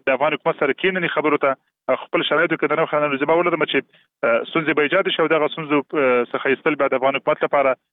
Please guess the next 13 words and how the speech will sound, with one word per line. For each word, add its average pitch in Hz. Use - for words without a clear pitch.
نه 151
یوازې 165
بلکې 139
طالبان 143
لپاره 131
هم 139
په -
لویه 151
پیمانه 139
باندې 143
پریوځي، 127
او 123
د 123